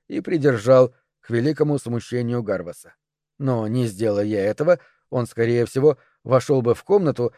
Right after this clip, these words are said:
не пропустив мои аспекты. Инженеры вошли первыми.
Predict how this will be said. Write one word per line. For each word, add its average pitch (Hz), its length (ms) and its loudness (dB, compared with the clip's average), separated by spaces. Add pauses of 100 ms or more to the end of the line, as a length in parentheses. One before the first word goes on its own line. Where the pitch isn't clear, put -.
(140)
не 147 180 4
пропустив 143 640 -2
мои 131 220 2
аспекты. - 520 -2 (540)
Инженеры 143 640 2
вошли 165 320 4
первыми. 110 540 -2